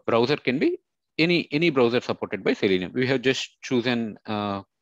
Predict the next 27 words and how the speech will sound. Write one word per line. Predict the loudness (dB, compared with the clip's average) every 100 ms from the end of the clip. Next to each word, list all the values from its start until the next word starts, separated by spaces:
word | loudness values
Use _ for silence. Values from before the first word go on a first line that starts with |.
| _
Google | 2 4 4
Chrome | 2 2
as | 2
an | 0 -2
example | -2 -4 -2 -4
here, | -4 -10 -12 -20 _ _ -2
right? | -2 -2 _ _ _ _ _
So | -4 -2 -2 _ _ -8
the | -6
second | -6 -4 -2 0 -2
step | 0 0
will | 0 0
be, | -2 -4 _
or | -2
the | 0 -2
second | -2 -2 0
line | 0 0
of | -6 -10 -2
code | 2 4
will, | 2 0 -8 _
will | -6 0
be | -2 -2 _ _ _ _ _ -4
WebDriver. | -4 -2 0 2 2 0 _ _ _ -4
We'll | 2 2
be | 2
creating | 0 0 0 0 0
a | -2